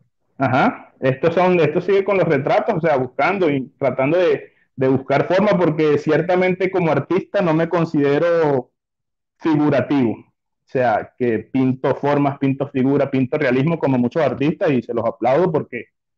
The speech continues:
para realizar eso hay que tener un talento impresionante.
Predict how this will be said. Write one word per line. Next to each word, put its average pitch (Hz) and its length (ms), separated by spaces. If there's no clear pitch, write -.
para 123 200
realizar 123 420
eso 143 160
hay 151 140
que 147 80
tener 135 260
un 143 120
talento 143 380
impresionante. 147 800